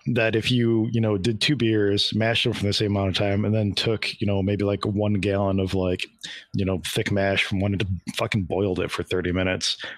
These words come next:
and then continued on your way, everything else the same, you'd be able to tell the difference. Um, but no, it was split,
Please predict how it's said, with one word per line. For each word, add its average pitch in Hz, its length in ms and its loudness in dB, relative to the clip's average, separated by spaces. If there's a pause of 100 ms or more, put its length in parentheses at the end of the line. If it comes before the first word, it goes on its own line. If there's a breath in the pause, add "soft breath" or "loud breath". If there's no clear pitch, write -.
(160 loud breath)
and 104 100 0
then 101 120 0
continued 107 400 2
on 104 100 2
your 95 120 4
way, 98 340 2
everything 101 340 0
else 98 180 0
the 95 80 -2
same, 98 380 2
you'd 95 160 -2 (180)
be 113 60 0
able 95 200 0
to - 60 -4
tell 101 140 2
the 92 80 0
difference. 98 600 0 (720 loud breath)
Um, 92 360 0
but 107 180 0
no, 123 320 2
it 113 60 2
was 117 140 2
split, 117 380 0